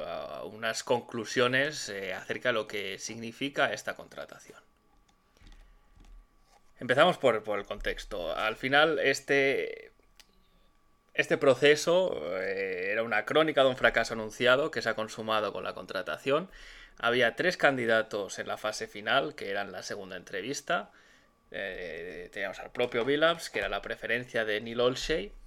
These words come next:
y que también contaba con el visto bueno de Dame. Becky Hammond, que se sonó que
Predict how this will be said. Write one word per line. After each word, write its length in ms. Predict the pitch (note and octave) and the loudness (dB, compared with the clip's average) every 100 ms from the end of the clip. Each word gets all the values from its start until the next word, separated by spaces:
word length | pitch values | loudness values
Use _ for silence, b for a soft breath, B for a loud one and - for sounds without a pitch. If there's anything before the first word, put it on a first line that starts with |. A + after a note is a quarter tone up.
| - - | -20 -16
y 100 | A#2 | -6
que 100 | A#2 | -4
también 260 | F#2 G2+ G#2 | -4 -4 -8
contaba 340 | F#2+ F#2 F#2 | -4 -2 -2
con 140 | F#2 | -2
el 80 | E2 | -6
visto 300 | F#2+ - G2 | -8 -8 -6
bueno 220 | G2 F#2+ | -4 -6
de 100 | G2 | -6
Dame. 380 | A#2+ D3 D#3+ F3+ F3+ b b b b b _ _ _ _ - - | -2 -2 -2 -6 -14 b b b b b _ _ _ _ -6 0
Becky 300 | C#3 - F#2 | 0 0 0
Hammond, 420 | C3 B2 D3 G#3 - | 4 4 4 -2 -6
que 680 | A2 G2+ F#2+ F#2 F#2+ - | -4 -4 -4 -8 -10 -12
se 340 | - - F#2+ F#2 | -12 -10 -8 -8
sonó 500 | - G#2 A2 C#3+ C3+ | -8 -6 4 4 4
que 380 | G#2+ G2+ G2 | 0 -2 -2